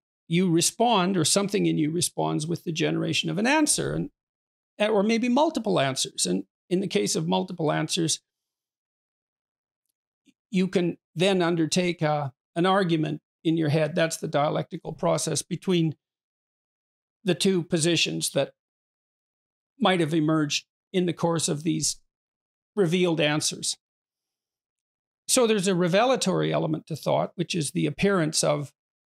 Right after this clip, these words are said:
new information in the theater of your imagination. And then there's a dialectical element, which is the combat between different revealed thoughts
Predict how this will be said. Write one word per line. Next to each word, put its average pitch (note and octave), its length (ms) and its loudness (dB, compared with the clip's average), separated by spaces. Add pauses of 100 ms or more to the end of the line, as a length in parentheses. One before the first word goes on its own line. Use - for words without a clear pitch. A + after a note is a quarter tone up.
(480)
new G3+ 200 4
information E3 640 0
in D#3 120 0
the D3 80 -2
theater D#3 320 -2
of C#3+ 100 -6
your D#3 140 -2
imagination. D#3 640 -2
And F3+ 100 0
then F3+ 80 0
there's E3+ 200 -2
a E3+ 40 -6
dialectical F3+ 760 0
element, C3+ 380 0
which E3+ 220 -2
is D3+ 220 -2
the D3 260 -2 (340)
combat F#3+ 800 2
between F#3 680 0
different E3+ 520 -2 (640)
revealed E3+ 580 0
thoughts D3+ 600 -2